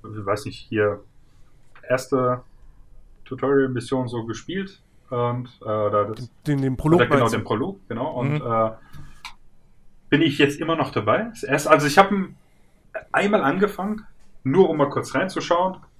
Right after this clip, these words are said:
Speaker 1: Dann hab ich's wieder, es war wieder in dieser Stunde Pause, hab ich's wieder ausgemacht und, äh, hab dann nochmal angefangen. Und, äh, es ist tatsächlich, also es macht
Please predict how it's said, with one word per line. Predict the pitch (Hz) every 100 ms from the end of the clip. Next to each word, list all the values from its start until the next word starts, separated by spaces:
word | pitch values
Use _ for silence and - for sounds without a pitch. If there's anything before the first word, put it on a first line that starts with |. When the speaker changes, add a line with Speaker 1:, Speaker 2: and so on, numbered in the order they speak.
| -
Speaker 1:
Dann | 113
hab | 120
ich's | - -
wieder, | 131 113
es | 110
war | 135 135 127
wieder | 131 120
in |
dieser | 110 113 110
Stunde | - 156 139
Pause, | 120 160 175 175 - - - - - -
hab | 113
ich's | 117
wieder | 131 113
ausgemacht | 190 196 160 170 170 - - - - _ - - - - -
und, | 127 120 120 120 120
äh, | 127
hab | 117 110 - -
dann | 110 104 107 - -
nochmal | 110 165 - 139
angefangen. | 139 139 135 127 131 - - - - - -
Und, | - 127 123 127 127 - -
äh, | 113 110 107 107 _ _
es | - 117
ist | -
tatsächlich, | 110 131 120
also | 104 120
es | -
macht | 101 -